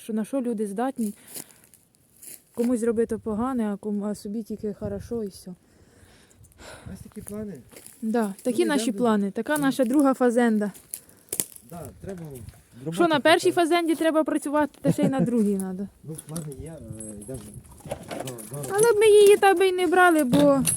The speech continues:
Speaker 1: якщо б ми займалися тільки городами, як ми до цього займалися, так ми почали займатися господарством біля нашої хати, як ми вже казали. Нема ніяких сараїв,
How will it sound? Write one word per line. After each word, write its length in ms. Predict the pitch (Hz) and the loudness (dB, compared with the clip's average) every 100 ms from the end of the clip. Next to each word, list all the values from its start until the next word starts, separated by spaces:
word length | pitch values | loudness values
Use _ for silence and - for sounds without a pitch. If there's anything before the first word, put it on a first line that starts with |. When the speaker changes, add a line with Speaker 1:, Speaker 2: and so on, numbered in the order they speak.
| - - - - | -6 -10 -16 -4
Speaker 1:
якщо 240 | 277 320 | -2 0
б 20 | 294 | 0
ми 120 | 285 | 0
займалися 440 | 285 285 262 254 | 0 2 0 0
тільки 200 | 277 277 | 0 2
городами, 580 | 240 277 311 262 226 220 | 6 6 6 6 4 4
як 120 | 214 | 2
ми 120 | 220 | 2
до 120 | 214 214 | 2 2
цього 240 | 208 208 | 0 0
займалися, 440 | 202 196 190 196 | 0 0 -2 -2
так 180 | 220 254 | 0 2
ми 100 | 247 | 2
почали 400 | 233 233 240 247 | 2 2 6 6
займатися 460 | 226 233 240 226 240 | 6 4 2 2 2
господарством 680 | 240 - 247 262 - 196 - - - - | 2 0 0 0 -2 -8 -8 -14 -20 -4
біля 220 | 214 262 247 | 2 4 6
нашої 340 | 240 233 233 | 4 2 0
хати, 280 | 240 214 220 | 0 0 2
як 160 | 208 | 0
ми 100 | 214 | 0
вже 140 | 214 214 | -2 -4
казали. 400 | 226 214 202 196 | -4 -2 0 2
Нема 300 | 247 254 233 | 2 4 4
ніяких 440 | 220 220 - 214 | 4 2 -2 -8
сараїв, 500 | - 220 247 277 254 | -6 -2 2 2 0